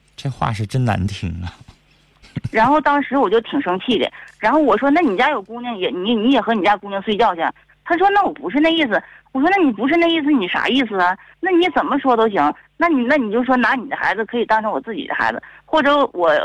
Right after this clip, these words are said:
Speaker 2: 可以怎么说都行。”我就觉得他这心态肯定是没摆正。
Speaker 1: 女士，
Speaker 2: 我
Speaker 1: 先别上纲上线儿啊。
Speaker 2: 嗯。
Speaker 1: 我想说，这人嘛，
Speaker 2: 嗯。
Speaker 1: 平时说话可能就嘴不浪叽，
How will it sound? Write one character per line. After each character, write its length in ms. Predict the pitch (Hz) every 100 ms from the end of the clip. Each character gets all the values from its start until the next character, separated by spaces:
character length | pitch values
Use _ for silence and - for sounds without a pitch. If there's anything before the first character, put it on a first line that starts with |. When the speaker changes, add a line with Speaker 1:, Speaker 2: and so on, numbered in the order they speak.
| -
Speaker 2:
可 120 | 254
以 120 | 285
怎 120 | 247 -
么 100 | 185
说 180 | 208
都 120 | 165 165
行。” 160 | 139 - - _ _ -
我 100 | 208
就 140 | 226 320
觉 80 |
得 100 | 220 247
他 100 | 277
这 160 | 294
心 180 | 277 285
态 140 | 285 320
肯 140 | -
定 140 | 175 233
是 80 | 269
没 140 | 240
摆 180 | 165 -
正。 140 | 147
Speaker 1:
女 80 | 110
士， 300 | - 127 101 -
Speaker 2:
我 140 | - _ _ _ _
Speaker 1:
先 240 | - 165
别 160 | 151 139
上 180 | 156 127
纲 220 | 110 113
上 180 | 107 87
线 160 | 98
儿 60 | 90
啊。 240 | - 80 85
Speaker 2:
嗯。 40 | _ _ _ _
Speaker 1:
我 120 | -
想 240 | 160 - -
说， 180 | 127 117
这 160 | 160
人 220 | 131 95 87
嘛， 220 | 110 87
Speaker 2:
嗯。 20 |
Speaker 1:
平 300 | - - 98
时 180 | 127 110
说 160 | 120 117
话 160 | 110
可 140 | 90 92
能 160 | 98
就 100 | 110
嘴 180 | 101 82
不 100 | 80
浪 220 | 92 104
叽， 300 | 110 107 107